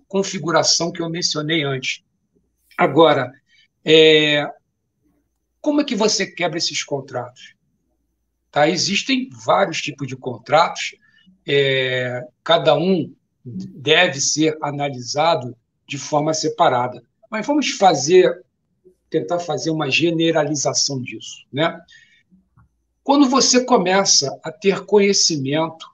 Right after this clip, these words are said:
dessas coisas, a sua atitude com o tempo, com relação à sua própria vida, ela costuma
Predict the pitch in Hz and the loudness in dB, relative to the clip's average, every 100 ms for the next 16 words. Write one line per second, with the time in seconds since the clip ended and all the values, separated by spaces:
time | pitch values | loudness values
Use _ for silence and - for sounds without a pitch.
0 | _ - 131 143 120 - - 139 180 165 | _ -6 -2 -2 -4 -8 -8 0 2 2
1 | 113 - - - _ - - _ _ _ | -2 -8 -12 -12 _ -20 -20 _ _ _
2 | _ - 143 - 208 233 226 - - - | _ -6 -4 -4 0 2 2 0 -14 -2
3 | 214 - 208 - 180 233 - - - 131 | 0 0 -8 -8 -2 0 0 -4 -4 -6
4 | - - 156 185 185 - _ _ _ - | -8 -4 -2 -2 -4 -18 _ _ _ -8
5 | 143 131 143 131 127 - 139 139 131 - | -6 -2 0 0 -2 -2 -2 -2 -4 -14
6 | - - 160 - - 196 196 190 - 127 | -12 -8 -4 -4 0 0 0 -8 -8 -6
7 | 190 180 139 131 _ _ _ _ _ _ | -4 -2 -4 -6 _ _ _ _ _ _
8 | 143 160 175 - _ _ _ _ 240 - | 0 0 0 -8 _ _ _ _ -4 -4
9 | - - 180 214 190 123 | -6 -4 -2 0 0 -2